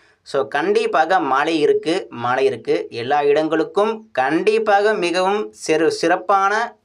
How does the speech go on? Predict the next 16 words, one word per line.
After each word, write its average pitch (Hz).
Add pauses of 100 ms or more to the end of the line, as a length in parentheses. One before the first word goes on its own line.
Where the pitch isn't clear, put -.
(2250)
கனமழை 190
முதல் 185
மிக 156
கனமழை 165
வரைக்கும் 143
கண்டிப்பாக 127
காத்திருக்கிறது. 117 (720)
வட 139
மாவட்டங்களுக்கும், 170 (420)
டெல்டா 147
மாவட்டங்களுக்கும், 143
தென் 151
மாவட்டங்களுக்கும், 139 (360)
மேற்கு 160
மாவட்டங்களுக்கும் 135
மற்றும் 113